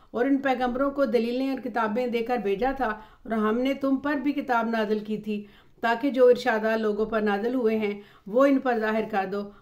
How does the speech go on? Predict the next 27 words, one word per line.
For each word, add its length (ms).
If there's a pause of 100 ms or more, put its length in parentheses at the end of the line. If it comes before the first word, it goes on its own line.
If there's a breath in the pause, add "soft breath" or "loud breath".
और 80
ताकि 380
वो 220
गौर 240
करें। 300 (400)
अब 220
क्या 160
जो 160
लोग 340 (520 loud breath)
बुरी 220
बुरी 220
चालें 340
चलते 300
हैं, 280
इस 200
बात 240
से 100
बेखौफ 480
हैं 240
कि 100
उनको 300
अल्लाह 260
ताला 280
ज़मीन 320
में 160
धंसा 360
दे 280